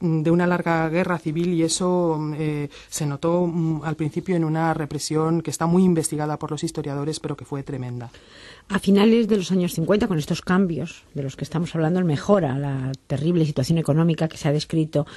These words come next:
Speaker 2: Es así, ¿no?
Speaker 1: Sí, y es que realmente fue tan evidente el fracaso de la autarquía que, a pesar de las reticencias que Franco tenía para, mm, dar un giro a la política económica,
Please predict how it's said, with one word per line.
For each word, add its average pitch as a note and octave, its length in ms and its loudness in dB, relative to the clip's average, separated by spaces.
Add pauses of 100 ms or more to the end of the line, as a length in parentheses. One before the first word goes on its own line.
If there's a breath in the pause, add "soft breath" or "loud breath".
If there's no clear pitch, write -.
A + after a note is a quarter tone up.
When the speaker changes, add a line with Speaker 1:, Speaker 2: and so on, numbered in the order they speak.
(540 loud breath)
Speaker 2:
Es G#3+ 140 2
así, A#2+ 240 0
¿no? B3 180 2 (300 loud breath)
Speaker 1:
Sí, G#3+ 340 2 (260 loud breath)
y G3+ 140 0
es A#3 80 2
que A#3+ 180 0 (120)
realmente G#3+ 400 0
fue A3 160 0
tan G#3+ 480 0
evidente F3+ 840 2
el E3 120 -2
fracaso F#3 480 -4
de F3+ 100 0
la F3 80 0
autarquía F#3+ 640 -2
que, G3 380 0
a E3+ 100 -6
pesar F3+ 300 -4
de G#3 60 -2
las G3 140 0
reticencias E3+ 800 -2
que D#3+ 120 -8
Franco F3+ 360 -4
tenía F3 460 -2
para, D3 600 -6
mm, D3 500 -6
dar F3 140 0
un E3+ 140 2
giro G#3 320 0
a D#3+ 60 -2
la D#3+ 80 -4
política E3+ 400 -4
económica, E3 600 -4